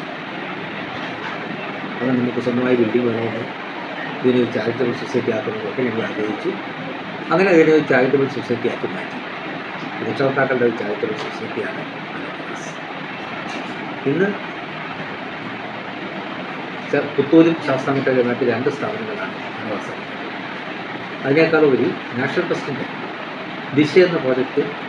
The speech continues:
കേരളത്തിൽ ആകെ നടക്കുന്നത് മനോവികാസ്. ദിശ പ്രോജക്റ്റ് എന്ന് പറഞ്ഞാൽ കൊച്ചു കുഞ്ഞുങ്ങൾ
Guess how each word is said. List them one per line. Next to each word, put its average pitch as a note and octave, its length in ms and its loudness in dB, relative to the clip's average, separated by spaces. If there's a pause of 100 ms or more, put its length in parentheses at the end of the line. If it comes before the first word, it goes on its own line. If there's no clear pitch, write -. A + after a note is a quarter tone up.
(540)
കേരളത്തിൽ E3 520 8 (260)
ആകെ D#3 160 4
നടക്കുന്നത് B2 540 2 (760)
മനോവികാസ്. A2 540 0 (1080)
ദിശ - 300 0
പ്രോജക്റ്റ് B2 340 0
എന്ന് B2+ 140 0
പറഞ്ഞാൽ A#2+ 240 0 (2750)
കൊച്ചു - 340 4
കുഞ്ഞുങ്ങൾ D3 400 6